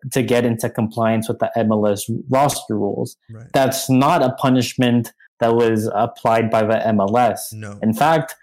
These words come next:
Speaker 1: no one really knows what they're gonna do.
Speaker 2: Mm-mm.
Speaker 1: Uh, I'll quickly recap some of the possible, I guess, solutions people have brought up, and then I'll ask, uh, Silvio and Javi their thoughts on how, how heavily Miami F C should, should be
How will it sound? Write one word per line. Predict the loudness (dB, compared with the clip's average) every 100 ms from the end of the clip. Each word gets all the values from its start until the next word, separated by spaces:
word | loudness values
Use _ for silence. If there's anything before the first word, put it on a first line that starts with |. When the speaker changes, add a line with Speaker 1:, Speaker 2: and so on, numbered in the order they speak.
| _ -2
Speaker 1:
no | 2 4
one | 4 4
really | 4 4
knows | 4 4 2 0
what | -2
they're | -2
gonna | 0 0 -2
do. | -4 -6 -8 -14 _ -16
Speaker 2:
Mm-mm. | -8 -2
Speaker 1:
Uh, | 0 2
I'll | 2 0
quickly | 0 0 2 2 4
recap | 4 4 2 0 0 -2
some | -2 0
of | 0
the | 0 -2
possible, | -2 -2 0 -2 0 2 0 -4 _ _
I | -4
guess, | 0 0 -2 -8 -16 _ _ _ _ _ _ -10 -10 -14 -8 -4
solutions | -2 0 2 4 4 4 2 2 2 -2
people | -2 0 2
have | 2 2
brought | 2 2 4
up, | 2 2
and | 2
then | 4
I'll | 4 4
ask, | 2 0 -4 -2
uh, | 2 2
Silvio | 2 0 0 2
and | 2
Javi | 2 2 2
their | 0
thoughts | 0 2 2 0
on | -2
how, | 2 2 2 -4 _ _
how | 0 2
heavily | 2 2 2 2 2
Miami | 4 2 2 0 -2
F | -4
C | -2 -2
should, | -2 -2 -2 -4
should | -6 -4
be | -2